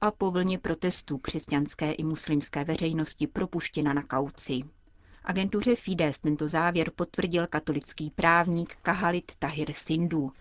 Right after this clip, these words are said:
poslanec státu Pandžáb a znalec zákonů o blasfemii. Vyšetřování prokázalo odpovědnost a manipulaci imáma Mohameda Chištýho, který je nyní ve vazbě, protože sám dal spálené stránky Koránu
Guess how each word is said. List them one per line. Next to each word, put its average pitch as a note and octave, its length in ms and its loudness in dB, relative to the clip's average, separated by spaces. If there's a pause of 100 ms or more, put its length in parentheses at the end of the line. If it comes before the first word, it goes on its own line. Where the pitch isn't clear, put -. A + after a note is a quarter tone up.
(320)
poslanec F3 540 0 (160)
státu D3 540 0
Pandžáb E3+ 520 4 (100)
a G#3+ 100 2
znalec F#3 400 2 (200)
zákonů D3+ 540 -2
o C#3+ 80 -4
blasfemii. D3 840 0 (760)
Vyšetřování E3+ 720 2
prokázalo E3 600 6
odpovědnost E3 880 0
a G3+ 100 4
manipulaci F#3 880 2
imáma D#3 520 2
Mohameda D#3 560 0
Chištýho, E3+ 840 -2 (100)
který D#3+ 340 -4
je D3+ 80 2
nyní D3+ 300 2
ve D#3 120 0
vazbě, E3+ 440 -2
protože F#3 460 -4
sám G3 400 2
dal C#3+ 200 -2
spálené D3 640 0
stránky E3 560 0
Koránu D#3+ 680 2